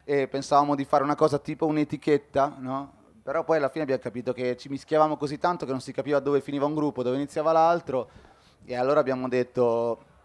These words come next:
"Andiamo così, di volta in volta capiamo sempre cosa dire, in modo che se uno, come al Pedro,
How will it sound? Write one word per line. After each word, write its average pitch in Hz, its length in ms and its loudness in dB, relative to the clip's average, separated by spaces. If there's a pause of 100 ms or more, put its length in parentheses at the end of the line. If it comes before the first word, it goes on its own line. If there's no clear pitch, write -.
(180)
"Andiamo 151 420 4
così, 165 440 0 (300)
di 127 160 -4
volta 147 260 6
in 151 80 -2
volta 151 260 2
capiamo 139 320 -6
sempre 135 300 -4
cosa 143 220 -2
dire, 147 240 0
in 131 80 2
modo 127 200 2
che 127 120 -6
se - 140 -8
uno, 147 360 -2
come 135 160 -6
al 131 80 -4
Pedro, 117 460 0